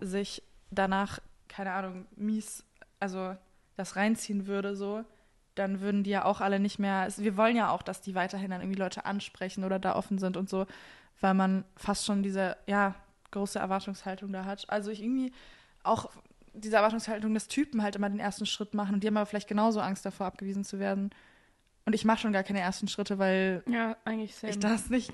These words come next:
Speaker 1: kann.
Speaker 2: Hm.
Speaker 1: Wirklich vor der Angst einfach, aber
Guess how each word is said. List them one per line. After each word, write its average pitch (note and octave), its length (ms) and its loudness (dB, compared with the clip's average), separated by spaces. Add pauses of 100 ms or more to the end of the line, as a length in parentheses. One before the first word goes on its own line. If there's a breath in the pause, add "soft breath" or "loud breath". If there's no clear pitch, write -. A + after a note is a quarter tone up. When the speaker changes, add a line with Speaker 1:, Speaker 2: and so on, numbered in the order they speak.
Speaker 1:
kann. E4 200 0 (160)
Speaker 2:
Hm. C#4 560 6 (720)
Speaker 1:
Wirklich B3 280 -6
vor A3+ 100 -2
der G#3+ 180 0
Angst G#3+ 240 -4
einfach, G3 440 -4
aber G3 420 -4